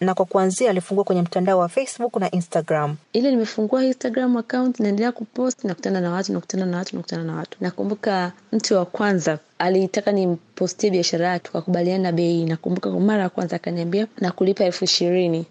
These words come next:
Speaker 2: Nikashangaa, nikasema, "elfu ishirini?" Kwa hiyo hapo ndo nilipoanza kuona, ku-, kujipa moyo kwamba, "Ah, kumbe hiki kitu ni serious."
Speaker 1: Akiendelea kueleza, anasema baada ya kupata mapokeo mazuri,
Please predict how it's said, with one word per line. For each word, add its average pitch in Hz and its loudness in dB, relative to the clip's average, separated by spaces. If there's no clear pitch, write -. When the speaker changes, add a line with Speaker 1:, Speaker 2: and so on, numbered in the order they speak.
Speaker 2:
Nikashangaa, 185 0
nikasema, 196 -2
"elfu 185 -4
ishirini?" 180 0
Kwa 190 0
hiyo 196 2
hapo 202 -2
ndo 175 0
nilipoanza 190 -2
kuona, 175 -2
ku-, 190 0
kujipa 202 2
moyo 190 2
kwamba, 185 -2
"Ah, 220 0
kumbe 240 2
hiki 214 0
kitu 202 -4
ni 175 0
serious." 175 2
Speaker 1:
Akiendelea 269 2
kueleza, 247 2
anasema 214 0
baada 226 2
ya 220 0
kupata 220 -2
mapokeo 196 0
mazuri, 170 -2